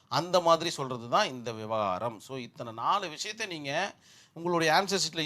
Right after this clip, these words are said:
எழுதிட்டீங்கன்னா உங்களுக்கு முழு மதிப்பெண் கிடைக்கும். அதன் பிறகு ஒரே ஒரு கேஸ் ஸ்டடி, Makinon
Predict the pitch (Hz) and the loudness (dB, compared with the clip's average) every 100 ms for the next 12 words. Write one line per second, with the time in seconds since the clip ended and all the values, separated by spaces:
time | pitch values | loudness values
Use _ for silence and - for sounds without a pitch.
0 | 156 170 170 170 175 185 180 147 127 131 | 0 -2 -4 -6 0 4 4 0 -6 -8
1 | 143 190 233 269 294 254 170 175 185 170 | -6 -8 -4 -4 -4 0 -2 0 -4 -4
2 | 139 127 123 131 131 - _ _ 117 127 | -4 -6 -4 -2 -2 -6 _ _ 0 0
3 | 131 107 165 196 190 165 139 147 175 208 | 0 -2 2 2 2 2 2 2 4 4
4 | 180 135 - 139 135 123 113 120 120 - | 4 -2 -6 -4 -4 -2 -4 -4 -10 -14
5 | _ _ _ _ _ _ _ _ _ _ | _ _ _ _ _ _ _ _ _ _
6 | _ _ _ _ _ - 151 202 - 208 | _ _ _ _ _ 0 4 4 4 0
7 | 214 220 | 8 8